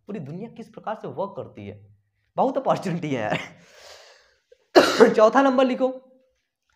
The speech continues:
यदि मानव जान जाए कि ये वाला पेड़ है, ये वाले पेड़ से इस रोग को ठीक किया जा सकता है, वो मानव सब में बता देगा और वो पेड़वे को वहां से उठा ले जाएंगे। चौथा नंबर है औषधि और पशुओं का चारा वन से प्राप्त करते हैं। मानव क्या करते हैं?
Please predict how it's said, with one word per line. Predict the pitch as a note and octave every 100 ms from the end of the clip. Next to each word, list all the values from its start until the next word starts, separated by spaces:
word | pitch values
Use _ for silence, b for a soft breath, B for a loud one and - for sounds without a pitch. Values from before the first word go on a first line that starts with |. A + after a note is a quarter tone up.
| F3+
यदि | G3 A3
मानव | F#3+ G3 A3
जान | G#3 G#3 A3+
जाए | F#3+ F3+ A#3+
कि | - - - D#3+
ये | G#3
वाला | G#3 G3 G3+
पेड़ | G#3 G#3+ A3
है, | F3+ G3+
ये | G3+
वाले | G3+ G3+
पेड़ | G#3 G#3 G#3
से |
इस | B3+ A#3 G#3+
रोग | F#3 A3 G#3 G3 -
को |
ठीक | F#3+ B3 C4
किया | B3+ A3+
जा | G3+
सकता | F3+ F3+ A#3
है, | B3+ - -
वो | E3
मानव | F3 G3+
सब | G#3 A3
में | B3
बता | B3 B3+ B3
देगा | C4 B3
और | - G3
वो | F3
पेड़वे | F#3 F3 F#3 A3+
को | A#3+
वहां | A#3+ B3
से | B3
उठा | G3 A#3+
ले | B3
जाएंगे। | B3 B3 A#3+ A#3+ B B
चौथा | G#3 G#3
नंबर | A#3 A#3 B3 B3
है | C4+ - -
औषधि | A3 A3+ A3+ A#3 C4+
और | C#4+ B3 A#3+ A#3
पशुओं | A3+ A3+ C#4+
का | C#4
चारा | A#3+ - B3+ B3 B3+
वन | F3 F3+ F#3
से | A3
प्राप्त | A3 G#3+ A3
करते | A3 G3+ G#3+
हैं। | G#3 G#3 B B
मानव | F3 G3+ A#3+
क्या | B3+ C#4
करते | C#4 C4+ A#3+
हैं? | E3+ -